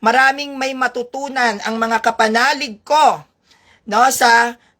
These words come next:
ating simbahan. Hi, hello,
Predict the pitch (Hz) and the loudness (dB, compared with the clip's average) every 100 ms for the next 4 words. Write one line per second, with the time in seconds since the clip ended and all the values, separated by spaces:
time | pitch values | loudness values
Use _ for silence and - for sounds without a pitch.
0 | - 226 247 247 226 214 220 220 226 _ | -6 -2 -2 -2 -8 -6 -6 -8 -10 _
1 | _ _ _ - 214 208 190 185 190 202 | _ _ _ -4 -2 0 2 2 2 0
2 | 214 277 349 359 359 | 2 2 2 0 2